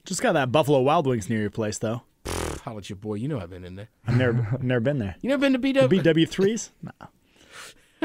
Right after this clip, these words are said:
Speaker 1: I was at the Yard House the other day, though. Watched some basketball, Final Four.
Speaker 2: So Saturday, I'm like, "Hey, man, I'm gonna go to Chili's." So, uh, you know, coach sets a tone. The other thing, too, is Steve.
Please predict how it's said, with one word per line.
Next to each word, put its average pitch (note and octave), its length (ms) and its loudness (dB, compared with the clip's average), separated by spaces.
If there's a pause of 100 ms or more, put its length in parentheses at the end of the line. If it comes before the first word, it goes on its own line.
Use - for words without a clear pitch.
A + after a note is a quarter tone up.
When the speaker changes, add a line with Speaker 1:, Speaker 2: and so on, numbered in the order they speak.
(240)
Speaker 1:
I F#4+ 160 4
was D3+ 140 6
at F#3 80 6
the D3+ 80 4
Yard D3+ 260 6
House A#2+ 160 2
the A#2+ 140 0
other G#2+ 100 -2
day, G#2+ 160 0
though. G#2 300 -2
Watched A2 220 -10
some G#2 120 -4
basketball, G2+ 680 -4
Final G2+ 260 -10
Four. G#2 260 -10 (320)
Speaker 2:
So - 240 0
Saturday, A3 640 2
I'm D3+ 120 0
like, C3+ 180 0
"Hey, G3+ 120 0
man, D#3+ 160 2
I'm D#3 100 2
gonna D3 160 0
go C#3 100 0
to B2 80 -2
Chili's." - 540 0 (540)
So, E3 440 4
uh, C3 420 2 (420)
you C#4+ 80 0
know, D3 320 2
coach C#4 260 2
sets A#3 280 0
a D#3+ 40 -2
tone. D#3+ 400 2
The A#3 120 4
other B3 120 4
thing, F#3 80 0
too, F#3+ 180 4
is D3+ 140 0
Steve. B3 580 0